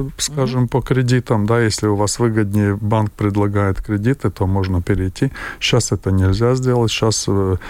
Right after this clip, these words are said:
Speaker 1: большие штрафы. И со стороны государства тоже есть, э, проблемы. Скажем, нужно, э, э,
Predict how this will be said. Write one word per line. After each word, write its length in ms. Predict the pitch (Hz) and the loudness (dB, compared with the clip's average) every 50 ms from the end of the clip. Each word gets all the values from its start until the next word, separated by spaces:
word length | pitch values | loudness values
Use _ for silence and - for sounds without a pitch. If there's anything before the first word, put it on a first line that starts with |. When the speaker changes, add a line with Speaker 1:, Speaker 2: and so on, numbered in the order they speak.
| - - - - - - - | -14 -14 -16 -18 -16 -4 0
Speaker 1:
большие 460 | 110 104 107 101 95 - - 104 98 | 2 2 2 2 0 0 -2 -2 -2
штрафы. 800 | 92 - - - 127 139 151 156 - - 135 131 120 110 110 117 - | -2 -4 -2 0 0 2 0 0 -2 -2 -2 0 0 0 0 2 2
И 160 | 139 135 123 | 2 2 0
со 180 | - - - - | 0 0 -2 -2
стороны 400 | - - 127 120 120 120 120 110 | 0 0 0 2 4 4 2 2
государства 640 | 101 98 87 - - - - 127 156 156 - - 147 | 2 0 -2 -4 -4 0 0 0 0 0 -2 -6 -4
тоже 320 | - - 156 147 143 147 | -2 -2 0 0 2 2
есть, 300 | 147 151 147 135 - - 143 | 2 2 2 0 -2 -2 -2
э, 140 | 139 139 131 - | -2 -2 -2 -2
проблемы. 580 | - 139 135 135 135 143 143 139 139 135 120 113 - | -2 0 0 2 2 2 2 2 2 0 -2 -2 -4
Скажем, 500 | - - - 110 107 104 110 107 104 107 | -6 -2 0 0 0 2 2 2 4 4
нужно, 360 | 120 127 117 107 101 101 95 - - - - - - - - - - | 2 2 2 2 2 0 0 -2 -8 -12 -12 -12 -12 -12 -12 -4 0
э, 720 | - 113 104 104 101 98 95 95 95 92 98 98 95 104 104 110 | 2 4 4 4 4 4 2 2 2 2 0 0 0 -2 -2 0
э, 420 | 120 117 107 104 101 101 98 110 | 0 0 0 0 -2 -2 -4 -4